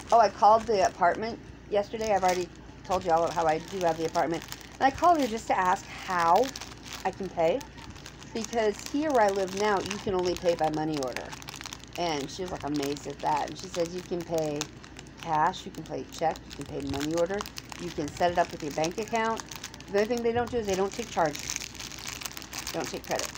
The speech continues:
And I'm going, "Okay." Small town, so it's cool. Anyway, this necklace comes with... First it just has these little tiny,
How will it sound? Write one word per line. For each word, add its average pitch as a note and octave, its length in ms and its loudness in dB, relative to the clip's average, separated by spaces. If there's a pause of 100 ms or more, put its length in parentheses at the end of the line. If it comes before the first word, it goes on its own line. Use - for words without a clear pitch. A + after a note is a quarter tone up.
(120)
And F#3+ 80 -4
I'm F#3 60 -4
going, F3 160 -2 (100)
"Okay." E4 220 0 (1040)
Small F#3+ 200 4
town, F3 320 0
so F3+ 160 -2
it's C#3+ 160 -4
cool. F3 240 -2 (440)
Anyway, A3 200 4 (500)
this G3+ 180 -2
necklace C4 440 0
comes F3+ 420 -2
with... D3+ 220 -4 (2750)
First A#3 280 0
it G#3 100 -10
just F#3 200 -10
has D#3+ 260 2
these - 480 -10 (960)
little A#3+ 400 2
tiny, G3 580 -2